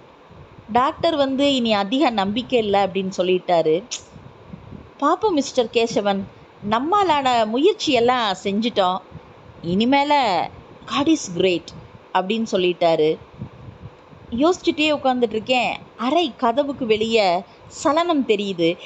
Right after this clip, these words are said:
வேகமா திரும்பி பார்க்குறேன். என்னோட மனைவி தான் வர்றா. நான் அப்படியே சோர்ந்து போயிட்டேன் போல. என்னுடைய ஏமாற்றத்தை அவள் உணர்ந்திருக்கா. "யாரை எதிர்பார்க்கிறீங்க?" "ம்,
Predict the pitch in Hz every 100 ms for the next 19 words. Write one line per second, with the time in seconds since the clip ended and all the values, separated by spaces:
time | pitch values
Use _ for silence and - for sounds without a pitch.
0 | - 208 285 392 453 494 415 277 196 247
1 | 254 240 208 190 190 170 160 190 - -
2 | - - - - 240 285 285 196 180 214
3 | 320 311 247 254 185 180 165 - - -
4 | - - - - - - - - - 262
5 | 311 285 247 202 - - - - - -
6 | - 269 339 370 - 311 359 330 269 254
7 | 233 233 208 196 175 220 - - - 262
8 | 277 277 285 277 311 370 339 285 269 277
9 | 254 202 - - 202 214 196 196 233 254
10 | 233 190 175 170 240 - - - - -
11 | 208 254 453 554 453 381 370 330 - 277
12 | 254 240 311 - - - - - - -
13 | - - 202 202 202